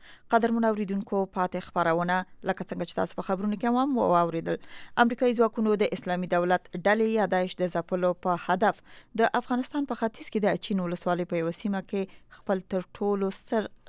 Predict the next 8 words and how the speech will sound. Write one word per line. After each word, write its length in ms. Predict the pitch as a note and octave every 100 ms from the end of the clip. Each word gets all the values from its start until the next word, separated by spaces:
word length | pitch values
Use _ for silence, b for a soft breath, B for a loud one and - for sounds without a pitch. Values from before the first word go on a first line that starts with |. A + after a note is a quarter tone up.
| E3+
غیر 180 | A#3 A#3 F3
اتومي 240 | - F3 E3
بم 160 | F#3 - b - G#3+
استعمال 360 | - F#3 B2+ -
کړی. 140 | - - B B -
همدې 340 | A#3 A3+ C4 A#3
موضوع 220 | G#3+ A3 G#3+
ته 100 | G3+